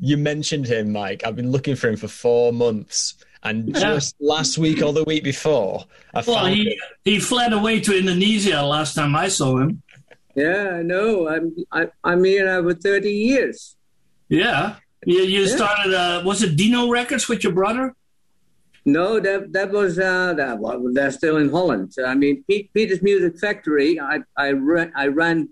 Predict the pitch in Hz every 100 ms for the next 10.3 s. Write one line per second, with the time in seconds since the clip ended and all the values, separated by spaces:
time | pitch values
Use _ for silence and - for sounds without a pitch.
0 | _ 180 160 151 156 143 135 147 143 143
1 | 135 127 170 165 147 147 143 139 160 175
2 | 135 147 _ _ _ 151 143 156 175 175
3 | - - _ _ 143 135 147 127 147 139
4 | 131 135 131 131 _ 117 104 104 95 -
5 | _ _ _ _ _ _ _ _ - -
6 | 156 170 - _ - - - - 190 233
7 | 226 262 269 - 226 214 - - 180 214
8 | 208 226 190 190 185 190 196 190 175 156
9 | 180 233 226 220 233 240 226 226 226 233
10 | 240 247 285